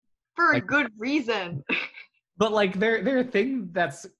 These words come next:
Speaker 2: that happens, and it's, like, par-, it's very authentic.
Speaker 1: I guess. Okay,
Speaker 2: I
Speaker 1: fine.
Speaker 2: I can't think of a single other T V show that has ever talked about wet dreams before. <laughs>
Speaker 1: Not, I can't think of any, but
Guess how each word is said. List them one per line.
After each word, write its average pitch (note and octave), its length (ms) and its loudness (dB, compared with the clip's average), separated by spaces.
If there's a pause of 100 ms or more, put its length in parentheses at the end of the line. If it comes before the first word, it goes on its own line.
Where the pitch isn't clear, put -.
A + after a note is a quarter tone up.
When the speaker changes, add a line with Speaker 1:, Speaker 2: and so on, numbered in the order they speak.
(180)
Speaker 2:
that C3+ 200 -2
happens, B2 680 -2
and C#3 140 -4
it's, C3+ 120 -2
like, C3+ 200 -2
par-, D#3+ 180 -4
it's C#3+ 160 -6
very E3 380 -2
authentic. C3 600 -6 (1300)
Speaker 1:
I A3 80 -2
guess. D3+ 680 -8 (800)
Okay, F#3+ 240 -2
Speaker 2:
I C3+ 240 -8
Speaker 1:
fine. E3+ 280 -2 (520)
Speaker 2:
I C3+ 80 0
can't F#3 280 0
think D#3+ 180 -2
of C3 280 -4
a A2+ 100 -2
single C3+ 460 -2
other A#2 220 -2
T A#2 160 -8
V A2+ 120 -8
show A2 200 -4
that G2 120 -2
has G2 180 -6
ever G#2+ 240 -6
talked - 280 -4
about F#2 240 -6
wet G2+ 300 -10
dreams F#2+ 400 -10
before. A#2+ 640 -6 (460)
<laughs> - 500 -20
Speaker 1:
Not, F#3 300 -2
I G#3+ 100 -4
can't D4 280 -8
think A#3+ 160 -6
of B3+ 100 -6
any, F3 260 -6
but D#3 380 -10